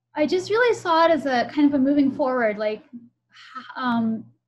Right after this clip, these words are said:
my old life had kind of died and been buried. The new life, uh, is so much better. So then I was thinking about what else to do with them, and Colette had said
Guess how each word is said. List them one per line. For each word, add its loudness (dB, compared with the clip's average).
my -2
old 0
life 2
had -6
kind -6
of -6
died -2
and -4
been -6
buried. -2
The 0
new 4
life, 0
uh, -4
is -14
so -6
much -6
better. -10
So 0
then -8
I 0
was -4
thinking -18
about 0
what 0
else 0
to -8
do -8
with -4
them, -4
and -6
Colette -10
had -14
said -14